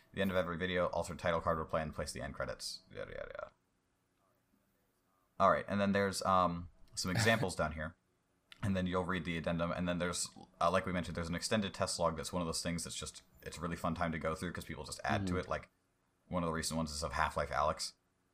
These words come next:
Speaker 1: Um, but there's one in here that I'm gonna find while you're reading the last bit, uh, that I'll say. But okay. Uh, first video, Pinocchio nineteen forty, M P A A rating G.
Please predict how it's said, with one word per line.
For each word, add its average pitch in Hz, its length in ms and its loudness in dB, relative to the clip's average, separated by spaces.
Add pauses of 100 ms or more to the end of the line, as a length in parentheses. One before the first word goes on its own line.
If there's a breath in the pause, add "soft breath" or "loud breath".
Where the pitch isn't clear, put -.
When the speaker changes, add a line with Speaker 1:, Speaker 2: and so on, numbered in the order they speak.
(220)
Speaker 1:
Um, 82 540 2 (640)
but 87 100 -4
there's 87 180 -2
one 107 380 4
in 90 220 0
here 85 180 -2
that 78 80 2
I'm 78 160 0
gonna 80 160 0
find 80 420 2
while 76 140 0
you're 76 140 -4
reading 71 200 -8
the 67 60 -8
last 69 300 -4
bit, - 120 -10 (220)
uh, 71 80 -2
that 71 140 2
I'll 71 360 2
say. - 280 -4
But 78 120 0
okay. - 180 -4 (460 soft breath)
Uh, 85 200 4
first - 240 -2
video, 62 180 -2
Pinocchio 110 460 4
nineteen 80 260 -2
forty, 67 300 -4
M 85 120 -2
P 92 120 -2
A 85 160 2
A 78 60 -2
rating 73 280 -4 (160)
G. - 240 -14